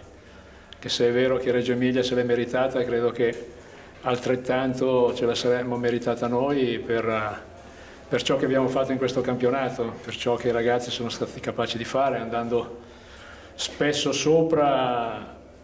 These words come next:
a quelle che erano le nostre, le nostre carenze, che sapevamo di avere e che siamo riusciti a,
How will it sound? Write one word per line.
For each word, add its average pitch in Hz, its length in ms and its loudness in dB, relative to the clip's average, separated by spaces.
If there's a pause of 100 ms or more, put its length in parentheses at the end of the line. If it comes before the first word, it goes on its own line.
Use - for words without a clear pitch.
(320)
a 120 100 -2
quelle 135 320 2
che 131 160 2
erano 135 320 4
le 123 80 0
nostre, 127 800 4
le 120 100 4
nostre 127 320 0
carenze, 123 720 -2
che - 100 -10
sapevamo 123 540 0
di 117 80 0
avere 139 500 2
e 117 60 0
che 120 100 -4
siamo 117 220 -2
riusciti 117 440 0
a, 113 360 -2